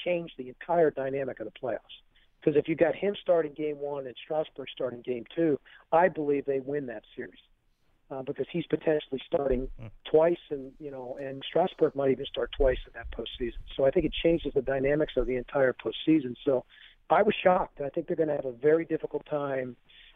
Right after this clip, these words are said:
Speaker 1: replacing him to that degree, and a lot of pressure no, now goes on Mike because he's put himself in a position that this next hire has to be all his, and he has to be accountable to that.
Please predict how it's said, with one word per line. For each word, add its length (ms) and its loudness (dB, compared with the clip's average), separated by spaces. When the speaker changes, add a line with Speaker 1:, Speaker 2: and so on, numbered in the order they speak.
Speaker 1:
replacing 640 0
him 320 -8
to 80 -4
that 220 0
degree, 340 4
and 100 2
a 40 0
lot 260 2
of 80 -2
pressure 400 0
no, 220 -8
now 280 -4
goes 240 -4
on 180 -10
Mike 380 2
because 200 2
he's 160 -10
put 120 2
himself 420 -2
in 60 -10
a 40 -10
position 540 -4
that 180 -6
this 180 -4
next 280 -4
hire 300 4
has 300 0
to 60 -10
be 160 0
all 180 4
his, 280 4
and 100 -6
he 60 -2
has 140 2
to 80 -18
be 120 -4
accountable 500 -6
to 120 -20
that. 180 -12